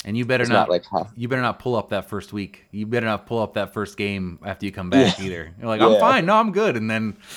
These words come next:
Speaker 1: cramp, hamstring. Um,
Speaker 2: Exactly, yeah.
Speaker 1: what do you think? So we talked about the play, you know, all the players that you play with, and some of them had the opportunities, some of them haven't.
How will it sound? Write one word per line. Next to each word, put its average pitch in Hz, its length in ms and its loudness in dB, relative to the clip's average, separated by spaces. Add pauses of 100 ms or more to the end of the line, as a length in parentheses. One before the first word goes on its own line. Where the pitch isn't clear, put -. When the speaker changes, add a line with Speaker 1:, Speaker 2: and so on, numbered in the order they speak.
(240)
Speaker 1:
cramp, 123 340 -4 (320)
hamstring. 113 440 -6 (440)
Um, 127 280 4
Speaker 2:
Exactly, 98 480 2
yeah. 82 140 -8 (460)
Speaker 1:
what 143 260 0
do 220 60 -2
you 220 140 -2
think? - 480 -4 (500)
So 131 160 -4
we 139 120 -2
talked 147 240 2
about 113 360 -2
the 104 80 -6
play, 123 280 -2
you 110 180 -2
know, 95 120 2
all 113 160 4
the 110 80 -2
players 107 300 -2
that 104 60 -8
you 87 100 -10
play 101 220 -4
with, 98 320 -2
and 85 200 -10
some 104 140 -6
of 101 60 -2
them 95 120 -4
had 92 160 -2
the 95 100 -2
opportunities, 92 500 -8
some 95 140 -8
of 87 40 -8
them 82 80 -10
haven't. 95 460 -4